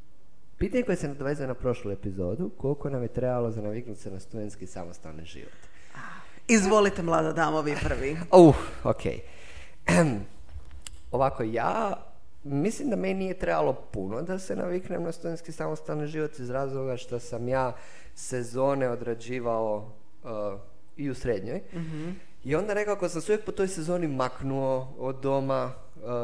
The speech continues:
Speaker 1: bio sam onako praktički samostalan, zarađivao sam za sebe, ovo, ono, pa je meni faks više došlo, došlo kao sloboda da ja nastavim
Speaker 2: Mhm.
Speaker 1: to.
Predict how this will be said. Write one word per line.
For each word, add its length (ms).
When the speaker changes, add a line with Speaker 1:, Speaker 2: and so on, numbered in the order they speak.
Speaker 1:
bio 200
sam 420
onako 280
praktički 460
samostalan, 640
zarađivao 420
sam 200
za 120
sebe, 340
ovo, 240
ono, 120
pa 140
je 60
meni 240
faks 360
više 220
došlo, 320
došlo 280
kao 180
sloboda 500
da 100
ja 80
nastavim 400
Speaker 2:
Mhm. 100
Speaker 1:
to. 240